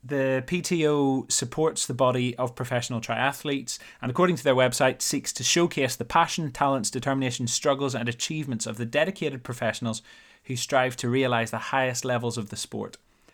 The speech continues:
The great thing about the P T O is that it is trying to follow in the footsteps of other sports, the likes of tennis and golf,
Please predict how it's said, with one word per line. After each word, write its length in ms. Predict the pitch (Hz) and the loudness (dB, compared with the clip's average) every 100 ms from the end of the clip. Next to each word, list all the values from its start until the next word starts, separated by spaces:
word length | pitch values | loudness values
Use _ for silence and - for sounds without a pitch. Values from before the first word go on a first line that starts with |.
| _ _ | _ _
The 100 | 147 | 0
great 260 | 165 240 226 | 6 6 6
thing 100 | 214 | 6
about 160 | 180 | 6
the 60 | 147 | 4
P 160 | 151 | -2
T 200 | 135 131 | -2 0
O 200 | 113 117 | 2 2
is 420 | 120 120 120 117 - | 0 0 2 0 0
that 340 | 127 123 117 | 0 0 -2
it 140 | 139 131 | -4 -2
is 200 | 123 - | -2 -4
trying 640 | - 151 151 160 175 170 | -4 0 2 2 2 0
to 180 | 170 135 | -2 -2
follow 260 | 135 123 | 0 2
in 80 | 120 | 2
the 60 | 117 | 0
footsteps 680 | 113 - - 113 - - - | -2 -4 -4 -4 -4 -6 0
of 420 | 120 113 110 117 151 | 2 2 0 -4 -4
other 240 | 143 139 | -2 -2
sports, 520 | 131 143 143 139 - | -4 0 0 0 -4
the 120 | - | -2
likes 260 | 120 120 - | 0 0 -4
of 80 | 120 | -4
tennis 340 | 139 131 117 | 0 0 0
and 140 | 110 110 | -2 2
golf, 320 | 135 123 | 2 2